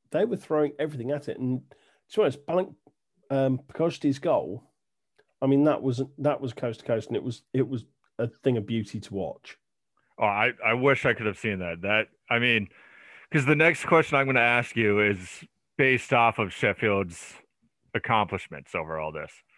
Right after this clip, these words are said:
Speaker 1: Yeah.
Speaker 2: So, take Liam Kirk out of the Sheffield factor. Does Sheffield wind up twelve and oh?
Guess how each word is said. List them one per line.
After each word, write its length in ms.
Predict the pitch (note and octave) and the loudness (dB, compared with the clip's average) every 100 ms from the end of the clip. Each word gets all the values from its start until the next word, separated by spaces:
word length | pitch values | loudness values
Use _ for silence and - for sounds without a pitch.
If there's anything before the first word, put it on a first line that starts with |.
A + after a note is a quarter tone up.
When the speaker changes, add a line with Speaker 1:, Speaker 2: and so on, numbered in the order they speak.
| _ _ - _ - | _ _ -20 _ -4
Speaker 1:
Yeah. 220 | C3+ E2+ - _ _ _ _ _ _ _ _ _ | -2 -2 -8 _ _ _ _ _ _ _ _ _
Speaker 2:
So, 600 | - - D3 C3+ B2 A2+ G2 - _ _ _ _ _ _ _ _ _ | -20 0 6 8 8 6 2 -8 _ _ _ _ _ _ _ _ _
take 240 | - D#3 - | 0 0 2
Liam 440 | C3+ D3+ D#3 C3 - | 2 4 4 0 -8
Kirk 380 | - D#3 B2+ - - - _ | -2 4 4 2 -8 -20 _
out 160 | G#2+ A2 | 0 2
of 60 | G#2+ | 0
the 80 | |
Sheffield 500 | G#2 - G#2 - G2+ | -2 -2 -2 -2 -4
factor. 500 | - G2 F#2+ - E2 - _ _ _ _ _ _ _ _ _ _ _ _ _ | -2 -2 -2 -8 -14 -16 _ _ _ _ _ _ _ _ _ _ _ _ _
Does 120 | A#2+ | -4
Sheffield 460 | - B2 A2 B2 A2+ | 0 0 2 2 4
wind 240 | A2 G#2+ | 2 4
up 160 | A2 G2 | 2 0
twelve 260 | - G#2+ F#2 | -2 -2 -2
and 80 | |
oh? 180 | F#2+ F2 | -6 -8